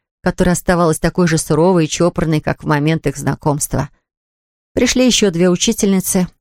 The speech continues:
обе были замужем за флорентийцами.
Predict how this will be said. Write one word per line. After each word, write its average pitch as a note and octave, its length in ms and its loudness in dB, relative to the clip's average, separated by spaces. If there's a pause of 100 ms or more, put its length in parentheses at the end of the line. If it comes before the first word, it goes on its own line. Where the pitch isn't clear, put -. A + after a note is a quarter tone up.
(160)
обе G#3 220 2
были E3+ 180 2
замужем F3+ 540 2
за D#3 180 0
флорентийцами. D3 880 -2